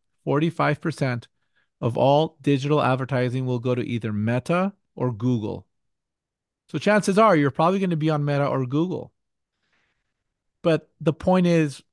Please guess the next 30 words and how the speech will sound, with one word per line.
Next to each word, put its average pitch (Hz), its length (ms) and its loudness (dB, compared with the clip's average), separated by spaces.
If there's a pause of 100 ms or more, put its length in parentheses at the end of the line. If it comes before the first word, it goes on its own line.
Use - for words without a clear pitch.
(480)
you 160 320 2
need 190 220 0
a 160 80 2
reason 135 600 -2
and 135 140 -4
a 131 40 0
rationale 139 600 2
for - 200 -8 (100)
every 170 380 2
part 143 360 -4
of 131 80 -6
your 131 200 -2
advertising 123 580 -2
strategy. 110 360 -8
So 117 120 -8
you 120 160 -2
need 139 260 0
to 143 100 -2
have 127 180 -2
that 131 160 -6
strategy. 117 580 -8 (500)
The 165 100 2
second 214 380 2
component 151 520 0
for 143 160 -2
success 139 680 -2
ultimately 127 560 0
is 110 100 0
gonna 123 260 -2
be, 120 400 0